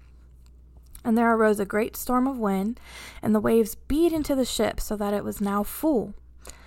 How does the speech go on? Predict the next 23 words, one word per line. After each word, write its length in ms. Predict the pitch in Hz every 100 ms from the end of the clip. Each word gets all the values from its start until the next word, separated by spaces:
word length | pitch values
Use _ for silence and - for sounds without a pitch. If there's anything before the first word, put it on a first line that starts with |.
| - - -
And 120 | 214
he 160 | 277
was 280 | 277 262 233
in 140 | 226 202
the 80 |
hinder 400 | 185 262 311 285
part 260 | 214 - 190
of 60 | 185
the 80 |
ship, 400 | 180 - 185 - -
asleep 480 | 208 - 285 294 -
on 140 | 240
a 40 | 214
pillow. 380 | - 190 175 - - - - - - - - - - - - - -
And 140 | 240 226
they 100 | 247
awake 360 | 233 220 -
him, 260 | - 214 202
and 120 | 208
say 220 | - 233
unto 160 | 226 226
him, 220 | 214 208
"Master, 580 | 240 359 - 269 190